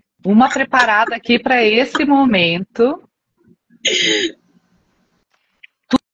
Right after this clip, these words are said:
tudo ao meu respeito. Essa semana, recebi uma mensagem de uma headhunter solicitando o meu currículo. Quero agradecê-la profundamente pelo pedido,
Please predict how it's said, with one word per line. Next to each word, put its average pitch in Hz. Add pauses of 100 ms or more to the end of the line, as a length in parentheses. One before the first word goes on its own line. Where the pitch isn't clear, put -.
(340)
tudo 339
ao 262
meu 240
respeito. 175 (760)
Essa 294
semana, 185 (960)
recebi 220
uma 277
mensagem 202
de 170
uma 185
headhunter 202
solicitando 233
o 226
meu 226
currículo. 139 (800)
Quero 285
agradecê-la 269
profundamente 254
pelo 220
pedido, 180